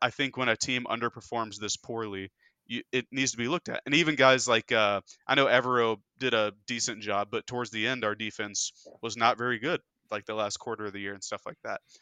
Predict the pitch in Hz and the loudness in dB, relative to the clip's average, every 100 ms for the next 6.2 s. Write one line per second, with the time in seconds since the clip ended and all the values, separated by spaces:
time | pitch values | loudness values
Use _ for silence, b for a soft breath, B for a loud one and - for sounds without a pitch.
0 | b - 135 147 165 - 170 - 185 139 | b -4 0 2 2 0 -2 -2 -2 2
1 | 135 98 131 120 120 - 120 120 113 107 | 4 4 0 -4 -4 -4 -6 -4 -4 -4
2 | - - b b - 117 110 107 120 110 | -6 -20 b b -8 -4 -4 -4 -6 -6
3 | 107 104 107 107 104 110 107 110 104 - | -6 -6 -4 -4 -2 -4 -4 -8 -8 -8
4 | 101 95 95 98 95 _ b b 113 104 | -8 -10 -10 -12 -12 _ b b -6 0
5 | 95 95 113 110 107 98 - 113 104 113 | 0 -2 -2 -2 -2 -6 -4 -4 -2 -4
6 | 107 101 | -6 -10